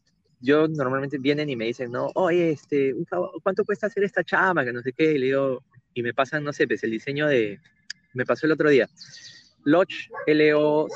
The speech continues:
C H, es una marca de rock, de polos, de diseños peruanos, que están influenciados por la, eh, por lo precolombino, ¿no? Lo incaico, qué sé yo, ¿no? Y han construido en base a eso una vaina bien paja. Tienen un estilo de gráfico bien marcado,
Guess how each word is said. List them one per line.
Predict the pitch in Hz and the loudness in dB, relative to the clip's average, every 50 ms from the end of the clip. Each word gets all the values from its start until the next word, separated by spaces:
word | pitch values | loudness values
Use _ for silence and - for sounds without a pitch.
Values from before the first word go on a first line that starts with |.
| - | -4
C | - 143 139 | -2 0 0
H, | 135 131 - - 175 | 0 0 -2 -2 -4
es | 165 147 | -4 -4
una | 156 139 139 | -4 -4 -2
marca | 135 135 131 - 143 139 135 131 123 117 - _ _ | -2 -2 -2 0 0 0 0 0 -2 -4 -6 _ _
de | - 113 113 113 110 107 | -6 -4 -2 0 0 -2
rock, | - - 127 123 - | 0 -2 -2 -4 -4
de | 127 120 113 110 107 - | -4 -4 -4 -4 -2 -2
polos, | - 131 135 131 135 165 175 - - _ - | 0 2 2 2 2 0 -2 -8 -18 _ -4
de | - 113 | -2 -2
diseños | 113 - - 127 123 123 131 | -2 -2 -6 -8 -8 -8 -8
peruanos, | - 131 120 120 113 117 135 156 - - _ | -6 -4 -2 -2 -2 -4 -6 -12 -12 -12 _
que | - 127 | -4 -4
están | 104 98 - - 135 131 131 131 - | -4 -4 -6 -6 -6 -6 -6 -8 -12
influenciados | - 135 113 127 120 113 - 127 127 131 127 | -12 -10 -6 -6 -6 -4 0 0 0 0 0
por | - 135 123 117 | -2 -4 -2 0
la, | 113 110 107 104 - - - - - - _ _ _ _ _ _ _ _ _ - | 0 -2 -2 -2 -4 -8 -14 -18 -20 -20 _ _ _ _ _ _ _ _ _ -8
eh, | 120 117 113 113 110 110 110 110 107 110 107 - - - - - _ _ _ _ _ _ _ _ - | -4 -2 -2 0 0 -2 -2 -4 -4 -6 -10 -14 -16 -20 -20 -20 _ _ _ _ _ _ _ _ 0
por | - 127 120 | 2 4 4
lo | 120 113 | 4 4
precolombino, | - 123 - 131 120 117 117 123 131 139 151 156 156 143 117 107 | 2 2 2 2 0 0 0 0 2 2 4 4 4 2 2 -2
¿no? | 107 110 117 131 143 135 | -6 -6 -6 -6 -6 -6
Lo | 113 104 107 | -8 -8 -10
incaico, | 107 107 - 127 120 127 135 139 131 113 - 101 - | -10 -4 -2 0 2 2 2 2 0 -2 -6 -8 -8
qué | 117 | -6
sé | - - 135 | -2 0 2
yo, | 131 135 127 | 2 2 0
¿no? | 113 107 110 120 _ - | 0 -4 -10 -14 _ -2
Y | - | -2
han | 135 135 | 0 2
construido | 151 160 151 - 135 131 131 135 | 0 -2 0 2 2 4 4 4
en | 131 | 4
base | 131 127 - 135 | 2 0 2 2
a | 127 | 0
eso | 127 - 143 139 135 131 _ _ _ _ _ _ - | 2 2 2 0 0 0 _ _ _ _ _ _ -8
una | - 123 131 | -2 0 2
vaina | 131 131 131 127 | 2 2 2 0
bien | 127 131 135 | -2 -2 0
paja. | - 208 190 - - 104 - _ | -2 -2 -2 -2 -6 -10 -8 _
Tienen | - 151 151 175 185 180 | -2 0 0 2 0 0
un | 180 175 | -2 -2
estilo | 170 - - - 170 156 143 143 | -4 -4 0 2 2 4 4 4
de | 143 131 | 2 2
gráfico | 120 120 120 - - 123 - 131 131 | 2 0 -2 -2 -4 -6 -2 -2 -4
bien | 123 123 120 120 120 120 | -2 -2 -4 -4 -2 -2
marcado, | 123 123 127 - - 190 180 131 - - | -4 -4 -4 -2 -2 -2 -2 -2 -4 -8